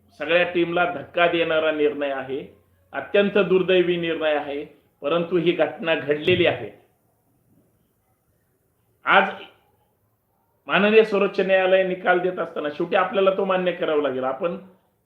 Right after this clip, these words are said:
संविधान समर्थक कार्यकर्ते आहोत, पण माननीय सर्वोच्च न्यायालयाने अजून त्याच्यात एक गोष्ट ॲड केली, जर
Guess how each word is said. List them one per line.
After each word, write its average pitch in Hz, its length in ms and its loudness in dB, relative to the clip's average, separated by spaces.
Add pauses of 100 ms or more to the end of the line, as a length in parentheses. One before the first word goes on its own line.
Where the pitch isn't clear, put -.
(560)
संविधान 170 420 4
समर्थक 180 500 -2
कार्यकर्ते 147 520 -2
आहोत, 117 220 -10 (260)
पण 180 260 6 (1500)
माननीय 185 300 0
सर्वोच्च 190 360 0
न्यायालयाने 180 520 2
अजून 190 540 -2
त्याच्यात 170 340 -6
एक 170 140 -4
गोष्ट 170 280 -6
ॲड 156 200 -2 (100)
केली, 151 240 -8 (880)
जर 196 300 6